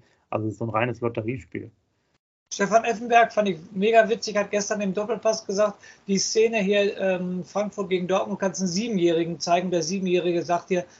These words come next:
Speaker 2: ja, der hat geschubst und deshalb gibt's einen Elfmeter. Überspitzt gesagt jetzt, aber er hat da definitiv recht.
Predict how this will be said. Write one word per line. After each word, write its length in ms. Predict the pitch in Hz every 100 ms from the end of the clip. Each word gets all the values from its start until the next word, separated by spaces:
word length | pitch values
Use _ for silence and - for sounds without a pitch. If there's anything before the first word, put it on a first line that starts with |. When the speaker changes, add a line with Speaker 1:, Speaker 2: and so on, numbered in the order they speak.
| _
Speaker 2:
ja, 160 | 294 302
der 140 | 208
hat 120 | 214 220
geschubst 460 | 233 - 233 -
und 80 | 185
deshalb 260 | 185 202 180
gibt's 220 | 185 190
einen 120 | 190
Elfmeter. 440 | - 180 180 139 -
Überspitzt 580 | 156 165 156 - 196 -
gesagt 300 | 165 180 180
jetzt, 140 | 180
aber 260 | - 175 165 - -
er 100 | 170
hat 60 |
da 80 | 185
definitiv 480 | 175 185 170 160 143
recht. 240 | 180 -